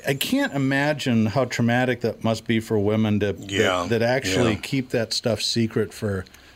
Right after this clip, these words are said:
Speaker 1: decades and decades and decades. It's, it's gotta be a huge burden, I would think.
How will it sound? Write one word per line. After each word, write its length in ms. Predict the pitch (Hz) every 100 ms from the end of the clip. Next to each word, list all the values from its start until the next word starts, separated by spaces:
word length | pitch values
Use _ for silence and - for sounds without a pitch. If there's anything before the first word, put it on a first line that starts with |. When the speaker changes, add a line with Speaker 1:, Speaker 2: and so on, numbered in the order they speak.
| -
Speaker 1:
decades 480 | 143 127 135 117 107
and 160 | 101 98
decades 480 | 113 117 107 98
and 100 | 90
decades. 540 | 107 104 - 82 82 - - - - - -
It's, 320 | 107 104 - -
it's 340 | 127 104 -
gotta 260 | - 160 160
be 160 | 113 98
a 100 | 90
huge 480 | - 190 131 87
burden, 320 | 107 113 90 85
I 140 | 82
would 160 | 85 82
think. 360 | 85 82 -